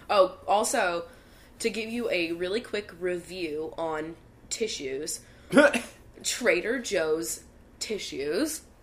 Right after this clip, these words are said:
Speaker 1: um, which are called "I'm there when you, you're sad."
Speaker 2: They have a whole bunch of just shitty sayings on the side. Like,
Speaker 1: Oh.
Speaker 2: you know, "I'm here to pick up your tears. I'm here to whatever."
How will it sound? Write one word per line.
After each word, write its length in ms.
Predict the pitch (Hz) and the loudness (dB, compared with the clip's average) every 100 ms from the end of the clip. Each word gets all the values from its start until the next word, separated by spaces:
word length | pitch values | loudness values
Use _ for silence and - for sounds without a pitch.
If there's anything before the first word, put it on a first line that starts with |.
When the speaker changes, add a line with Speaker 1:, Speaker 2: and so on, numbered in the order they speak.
| - - - | -20 -4 4
Speaker 1:
um, 460 | 175 160 160 175 - - | 6 6 0 -8 -14 -10
which 260 | 185 180 | -6 -2
are 500 | 180 170 165 165 170 - - | 2 4 4 4 0 -4 -14
called 720 | - 175 170 165 160 156 - - - - - - - - - - | -2 2 4 2 2 0 -4 -20 -20 -20 -20 -20 -20 -20 -14 -2
"I'm 320 | 170 170 175 | 0 0 0
there 320 | 175 180 196 190 | 4 6 6 2
when 400 | 190 185 185 180 | 0 0 -4 -8
you, 680 | 170 180 175 175 180 185 - | -4 0 2 2 0 -2 -8
you're 300 | 185 170 165 | -4 0 0
sad." 500 | - 165 175 220 294 - - - - - | 0 0 2 2 0 -6 -20 -20 -20 -4
Speaker 2:
They 100 | 131 139 | 0 2
have 140 | 156 | 2
a 40 | |
whole 120 | 151 135 | 2 0
bunch 180 | 123 | -2
of 60 | 110 | -4
just 160 | 104 - | -10 -6
shitty 260 | 98 87 | -6 -6
sayings 300 | 82 78 80 | -10 -12 -12
on 80 | 76 | -14
the 60 | 76 | -12
side. 240 | 80 76 85 | -10 -10 2
Like, 0 | |
Speaker 1:
Oh. 680 | 208 233 254 220 175 160 165 - - | 8 10 10 10 8 4 0 -6 -10
Speaker 2:
you 80 | 123 | -6
know, 60 | |
"I'm 100 | 120 | -4
here 160 | 127 123 | 0 0
to 60 | - | 0
pick 220 | 139 120 | -4 -4
up 120 | 104 | -6
your 80 | 95 | -10
tears. 520 | - 113 104 98 95 | -8 -6 -4 -4 -6
I'm 120 | 104 113 | -8 -8
here 220 | 110 104 | -6 -6
to 140 | 98 85 - - - - - | -6 -10 -18 -20 -20 -20 -14
whatever." 560 | 98 98 90 87 90 | -8 -6 -6 -10 -10